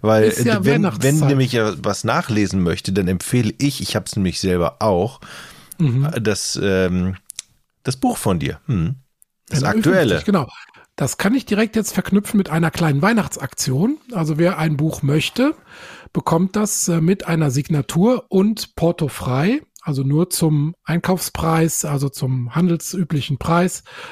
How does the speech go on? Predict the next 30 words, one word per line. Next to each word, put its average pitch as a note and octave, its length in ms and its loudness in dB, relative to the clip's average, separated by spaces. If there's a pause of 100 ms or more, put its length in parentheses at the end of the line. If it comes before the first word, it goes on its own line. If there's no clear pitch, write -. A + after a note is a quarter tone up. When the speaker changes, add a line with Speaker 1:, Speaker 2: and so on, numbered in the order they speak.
(160)
Speaker 2:
nach C3+ 160 -2
Hause A3 220 2
geschickt. A3+ 580 -2
Ähm, F#3+ 460 2 (240)
einfach G3 380 2
eine E3+ 280 0
kurze - 380 0
Mail E3 360 4
an D3 440 -2 (280)
männercheck G3 840 0 (100)
at - 320 -4
doc - 320 -2 (460)
peace A3+ 320 0
punkt G3 420 -2
de. F3 380 2 (460)
Männercheck, E3+ 760 0
also C#3+ 340 -4
M E3+ 320 2
A C3+ 220 -2
E F3+ 360 2 (180)
N E3 260 2
N E3 360 0
E C3+ 200 -2
R F3+ 380 0 (680)
C F3 340 2
H D3+ 360 0
E D#3+ 280 0
C - 220 -2
K, F3+ 460 -2
at - 420 -4